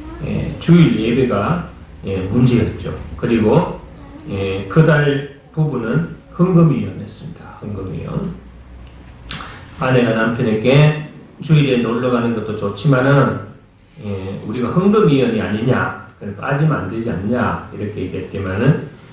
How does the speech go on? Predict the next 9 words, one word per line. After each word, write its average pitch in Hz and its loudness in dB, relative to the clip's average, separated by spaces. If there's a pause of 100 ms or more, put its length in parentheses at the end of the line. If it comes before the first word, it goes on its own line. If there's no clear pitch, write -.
(120)
남편이 101 -2
가음을 90 -4
꽉 - -2 (400)
쥐리면서요. 92 -8 (920)
"늘 180 6
놀러 151 4
가는 139 2
것도 135 -2
아니고 143 2